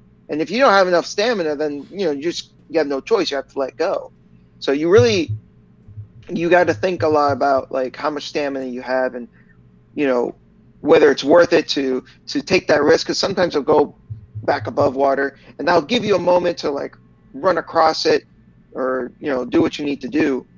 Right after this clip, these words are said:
But, yeah, it's just really, really fun fight.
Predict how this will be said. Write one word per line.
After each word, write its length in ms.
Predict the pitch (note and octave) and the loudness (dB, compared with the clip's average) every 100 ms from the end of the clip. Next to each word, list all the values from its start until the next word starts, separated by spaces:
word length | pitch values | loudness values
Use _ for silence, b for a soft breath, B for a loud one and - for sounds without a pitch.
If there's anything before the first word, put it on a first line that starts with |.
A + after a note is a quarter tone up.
| _ | _
But, 260 | C#3 A2+ - - | -6 -6 -8 -10
yeah, 140 | A#2+ | -10
it's 240 | - - - | -8 -10 -10
just 220 | - C3+ | -10 -8
really, 480 | D#3 G3 D3 B2 - _ _ _ _ _ - | -2 0 0 -4 -12 _ _ _ _ _ -8
really 180 | D#3+ C3+ | -4 -2
fun 240 | - - | -4 -8
fight. 340 | - - - | -8 -8 -8